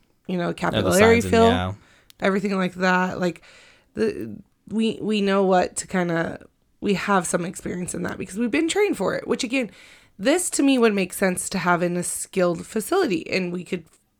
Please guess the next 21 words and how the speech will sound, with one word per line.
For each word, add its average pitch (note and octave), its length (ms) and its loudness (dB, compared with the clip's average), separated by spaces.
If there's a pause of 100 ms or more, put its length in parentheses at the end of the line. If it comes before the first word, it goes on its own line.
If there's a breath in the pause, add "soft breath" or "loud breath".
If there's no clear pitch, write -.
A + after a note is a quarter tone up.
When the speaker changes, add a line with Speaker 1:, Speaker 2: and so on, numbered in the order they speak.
(100)
Speaker 1:
very G#3+ 300 6
well F3+ 280 -2
charge A3+ 380 -2
for - 220 -8
it. - 140 -10
But F3 140 0
my F#3 340 2
big G#3 240 2
concern F3+ 580 -6 (640 soft breath)
is F3+ 160 -2
using F#3+ 300 0
it G#3+ 40 2
on A3 140 0
patients, E3 560 -4 (120)
them F#3+ 240 0
going G#3 260 0
out G3+ 120 -2
and F#3 100 -6
finding F#3 380 -2
their F3+ 180 -4
own E3+ 300 -6